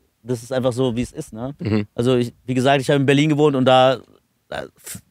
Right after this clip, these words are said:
Speaker 1: siehst du alles, ne? Also
Speaker 2: Ja,
Speaker 1: du,
Speaker 2: ja, Mann.
Speaker 1: und grad als Tattoo-Künstler hast du dann immer Arbeit, ja? Egal, was du anbietest,
Speaker 2: Ja,
Speaker 1: ne?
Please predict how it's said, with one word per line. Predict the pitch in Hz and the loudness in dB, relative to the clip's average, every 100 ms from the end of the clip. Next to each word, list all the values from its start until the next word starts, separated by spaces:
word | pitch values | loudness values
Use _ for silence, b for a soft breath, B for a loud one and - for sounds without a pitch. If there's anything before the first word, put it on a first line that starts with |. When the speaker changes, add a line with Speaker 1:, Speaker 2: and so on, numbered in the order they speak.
| _ - | _ -6
Speaker 1:
siehst | - 156 151 | -2 -2 -2
du | |
alles, | 92 123 120 - | -2 2 2 -2
ne? | 104 120 135 | -12 -14 -8
Also | 113 135 | -2 0
Speaker 2:
Ja, | |
Speaker 1:
du, | 95 110 - | 0 -2 -4
Speaker 2:
ja, | 95 95 | 0 2
Mann. | 95 90 | 0 -2
Speaker 1:
und | 139 | 0
grad | 147 160 | 2 2
als | 147 139 | 2 0
Tattoo-Künstler | 160 151 160 139 156 147 | -2 0 -2 2 4 4
hast | 156 - | 4 2
du | |
dann | 147 147 | 0 2
immer | 160 160 151 | 4 4 4
Arbeit, | 120 110 104 92 | 2 0 -4 -4
ja? | 113 151 139 | -2 -2 -2
Egal, | 131 143 | 2 2
was | 139 127 | 2 -2
du | 110 | -6
anbietest, | 107 101 90 85 | -8 -12 -18 -10
Speaker 2:
Ja, | 101 | 0
Speaker 1:
ne? | 92 | 0